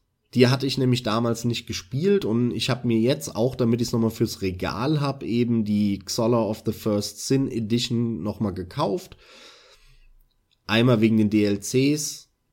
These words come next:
und eben fürs Regal, damit ich alle Dark Souls Spiele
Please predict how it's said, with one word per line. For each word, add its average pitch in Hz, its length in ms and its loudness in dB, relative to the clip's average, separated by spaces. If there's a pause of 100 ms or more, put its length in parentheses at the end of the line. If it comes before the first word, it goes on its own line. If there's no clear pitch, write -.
(140)
und 117 240 2
eben 104 480 2
fürs 98 340 -4
Regal, 98 460 -2
damit 101 260 0
ich - 160 -8
alle 104 180 0
Dark 110 280 -4
Souls 117 320 -2
Spiele 113 880 2